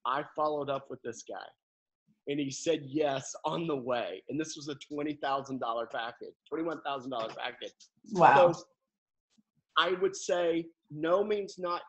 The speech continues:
Speaker 1: yet in some cases. You have to use your judgment, right? If you know that's not a good fit and they've said no, move on. But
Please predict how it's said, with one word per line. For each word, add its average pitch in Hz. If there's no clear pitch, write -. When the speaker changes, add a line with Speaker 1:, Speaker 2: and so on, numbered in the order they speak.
Speaker 1:
yet 180
in 190
some 294
cases. 117
You 247
have 262
to 233
use 202
your 180
judgment, 117
right? 170
If 160
you 302
know 180
that's 175
not 170
a 156
good 160
fit 151
and 135
they've 147
said 147
no, 139
move 156
on. 98
But 196